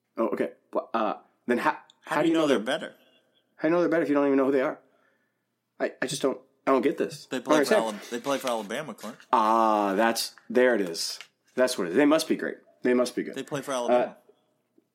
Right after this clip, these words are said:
Speaker 2: Every
Speaker 1: Daniel
Speaker 2: year, every year,
Speaker 1: <laughs>
Speaker 2: twenty-four seven has their ratings, and then the players commit to Alabama. And then what happens the next time the ratings get adjusted, Clint?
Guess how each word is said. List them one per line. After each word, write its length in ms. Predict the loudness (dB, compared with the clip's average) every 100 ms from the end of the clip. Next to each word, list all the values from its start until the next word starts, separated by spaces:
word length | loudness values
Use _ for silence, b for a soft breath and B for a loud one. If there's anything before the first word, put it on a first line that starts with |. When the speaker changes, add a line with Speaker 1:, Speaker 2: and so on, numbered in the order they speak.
| _ -20 -16 -4
Speaker 2:
Every 200 | 2 4
Speaker 1:
Daniel 180 | 4 2
Speaker 2:
year, 440 | -2 -4 -6 -6 -8
every 240 | -10 -10
year, 520 | -8 -4 -4 -4 -10 -14
Speaker 1:
<laughs> 60 |
Speaker 2:
twenty-four 380 | -14 -14 -10 -10
seven 600 | -8 -8 -6 -8 -8 -14 _ _ _ _ _ _ _ _ _ _
has 260 | -10 -8
their 120 | -6 -6
ratings, 680 | -4 -6 -6 -8 -10 -14 -14
and 200 | -12 -10
then 640 | -6 -4 -6 -6 -12 -14 -16
the 60 | -20
players 420 | -8 -6 -6 -8
commit 300 | -12 -10 -8
to 60 | -6
Alabama. 640 | -6 -6 -8 -8 -8 -10 -12 _ _ _ _ _ -14
And 160 | -10
then 340 | -6 -4 -6 -10
what 180 | -10 -6
happens 320 | -6 -6 -12
the 60 | -10
next 220 | -10 -10
time 140 | -10
the 80 | -10
ratings 360 | -8 -8 -8 -10
get 160 | -12
adjusted, 460 | -14 -10 -12 -12 -18
Clint? 240 | -14 -16